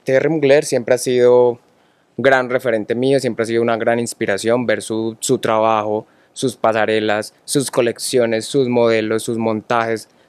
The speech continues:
todo eso para mí era como, "Wow, yo quiero esto, yo quiero", pero no era como que, lo que yo veía no era como que yo quiero hacer esto, sino yo quiero ser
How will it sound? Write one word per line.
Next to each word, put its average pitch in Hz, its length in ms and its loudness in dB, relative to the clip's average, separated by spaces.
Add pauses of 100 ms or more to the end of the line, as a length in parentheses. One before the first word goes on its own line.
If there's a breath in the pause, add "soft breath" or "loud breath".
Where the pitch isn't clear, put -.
todo 120 180 4
eso 123 140 2
para 110 200 0
mí 120 100 0
era 117 120 2
como, 107 320 -4
"Wow, 104 540 0
yo 101 180 -6
quiero 107 300 0
esto, 113 260 0
yo 101 180 -6
quiero", 147 400 2 (380 soft breath)
pero 143 160 4
no 147 140 4
era 151 140 6
como 170 220 -4
que, - 220 0
lo 131 160 0
que 139 100 2
yo 131 120 4
veía 151 300 6
no 156 80 2
era 139 120 2
como 143 200 -4
que 123 140 -6
yo 113 180 -2
quiero 147 580 4 (380)
hacer 123 440 0
esto, 156 560 4
sino 117 280 -2
yo 110 160 0
quiero 127 400 0 (120)
ser - 420 -2